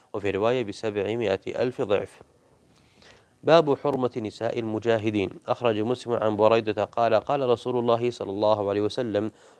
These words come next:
"حرمة نساء المجاهدين على القاعدين كحرمة أمهاتهم، وما من رجل من القاعدين يخلف رجلا من المجاهدين في أهله فيخونه فيهم إلا وقف له يوم القيامة فيأخذ من عمله ما شاء،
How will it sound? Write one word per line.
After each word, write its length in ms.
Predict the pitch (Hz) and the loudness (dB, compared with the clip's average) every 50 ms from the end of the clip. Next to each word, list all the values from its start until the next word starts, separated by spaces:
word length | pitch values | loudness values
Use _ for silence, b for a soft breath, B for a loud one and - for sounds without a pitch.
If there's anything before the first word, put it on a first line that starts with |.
| B _ | B _
"حرمة 280 | - 143 135 123 113 104 - 113 | -2 0 0 0 0 -2 -2 -4
نساء 440 | 104 101 - - 120 117 117 107 | -8 -8 -6 -2 -2 0 0 0
المجاهدين 720 | 107 104 101 107 101 113 113 110 104 107 104 110 110 107 101 | -2 -4 -4 -4 -2 0 -2 -2 -2 -4 -4 -4 -2 -2 -2
على 200 | 98 98 117 127 | 0 0 0 0
القاعدين 760 | 120 113 - 120 120 110 - 117 113 113 113 120 127 135 139 b b b b b b b b b b b _ | 0 -2 -2 0 0 0 0 0 0 0 0 0 0 -2 -6 b b b b b b b b b b b _
كحرمة 480 | - 120 - - 131 127 120 113 110 - - 120 | -4 -2 0 0 0 0 0 0 -2 -2 -4 -4
أمهاتهم، 760 | 120 123 120 113 107 101 110 107 101 - 107 98 104 107 104 - b b b b b _ | -4 -2 -2 -2 0 0 0 -2 -2 -2 -4 -4 -4 -4 -6 -8 b b b b b _
وما 240 | 107 110 113 113 110 | -4 -2 0 2 2
من 120 | 107 107 101 | 2 0 -2
رجل 380 | - 104 107 104 110 107 104 | -2 -2 -2 -4 -2 -4 -2
من 140 | 104 104 104 | -2 -2 0
القاعدين 680 | 107 107 - - 107 107 101 98 107 104 101 107 101 104 | -2 -2 -2 -2 0 0 0 0 -2 -2 -4 -2 -2 0
يخلف 480 | 104 104 104 101 - 107 107 101 - | 0 0 0 -2 -2 -6 -6 -6 -6
رجلا 480 | 101 98 101 104 107 98 104 104 104 101 | -4 0 0 0 0 -2 -2 -4 -4 -2
من 160 | 101 101 104 | -2 -2 -2
المجاهدين 840 | 104 104 104 104 104 98 107 107 98 98 104 101 107 107 104 98 98 | -2 -2 -2 -2 -2 -2 -2 -2 -2 -2 -4 -4 -4 -2 -2 -2 -2
في 220 | - 107 95 95 | -2 -4 -6 -4
أهله 380 | 107 104 104 104 104 104 104 101 | -4 -4 -4 -6 -4 -4 -4 -4
فيخونه 760 | - - 104 104 104 101 - - 107 107 107 107 101 104 107 | -4 -4 -4 -2 -2 -4 -4 -4 -4 -2 -2 -2 -2 -2 -2
فيهم 440 | 98 113 110 104 98 104 104 101 95 B B B B B B B B - | -2 -2 -4 -4 -4 -4 -4 -6 -8 B B B B B B B B -8
إلا 300 | 113 107 104 104 107 101 | -6 -4 -2 0 0 2
وقف 420 | 101 101 107 104 - 110 107 - 110 | 2 2 0 0 -2 -6 -6 -4 -2
له 320 | 107 107 107 98 101 104 | -2 0 0 0 0 0
يوم 260 | 104 104 104 101 104 | 0 0 0 0 -2
القيامة 800 | 104 98 - - 104 101 101 101 104 104 104 104 101 - 107 104 - | -4 -4 -4 -6 -4 -2 -2 0 -2 -2 -2 -4 -6 -6 -10 -10 -8
فيأخذ 560 | 107 104 110 110 - - - 107 107 107 101 | -6 -4 -2 -2 -4 -4 -6 -6 -4 -4 -2
من 140 | 104 104 98 | -2 -2 -2
عمله 560 | 95 101 107 107 104 101 104 101 101 101 98 | 0 -2 -2 -2 -2 -2 -4 -4 -4 -4 -2
ما 160 | 104 101 101 | -2 -2 -2
شاء، 460 | 101 - - 104 104 101 101 - - | -2 -4 -4 -2 0 2 0 0 -2